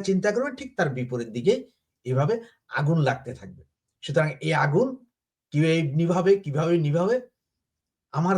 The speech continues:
জানা নেই। তবে কষ্টটা জনগণের বাড়ছে,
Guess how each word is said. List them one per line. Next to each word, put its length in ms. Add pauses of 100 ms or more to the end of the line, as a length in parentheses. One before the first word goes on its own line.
জানা 280
নেই। 120 (880)
তবে 140 (100)
কষ্টটা 380 (120)
জনগণের 520
বাড়ছে, 260